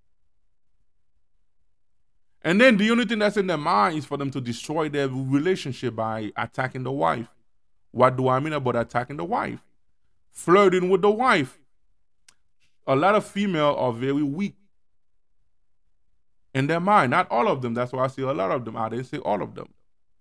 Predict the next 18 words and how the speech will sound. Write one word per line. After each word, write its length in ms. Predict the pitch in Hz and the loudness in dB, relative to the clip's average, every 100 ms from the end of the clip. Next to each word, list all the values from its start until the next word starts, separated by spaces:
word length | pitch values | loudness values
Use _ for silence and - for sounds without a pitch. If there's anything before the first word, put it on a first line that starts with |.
| _ _ _ _ _ _ _ _ _ _ - | _ _ _ _ _ _ _ _ _ _ 2
When 200 | 190 254 | 4 4
they 100 | 311 | 2
see, 120 | 269 | 2
like, 200 | 233 214 | 2 4
another 320 | 185 202 233 | 2 2 2
man 200 | 180 175 | 2 0
have 340 | 170 151 131 120 | 4 4 4 2
money, 460 | 123 233 339 440 - _ _ _ _ _ _ _ _ _ - | 2 2 2 -4 -10 _ _ _ _ _ _ _ _ _ -4
even 320 | 240 226 233 | 0 0 2
though 100 | 202 | 2
if 160 | 202 | 2
they 120 | 175 202 | 4 6
are 160 | 185 | 6
married, 520 | 135 139 214 277 302 | 4 2 2 0 -2
they 120 | 185 240 | -2 -2
will 140 | 247 | -4
still 200 | 240 247 | -4 -4
cheat 420 | - - 381 370 | -6 -8 -8 -10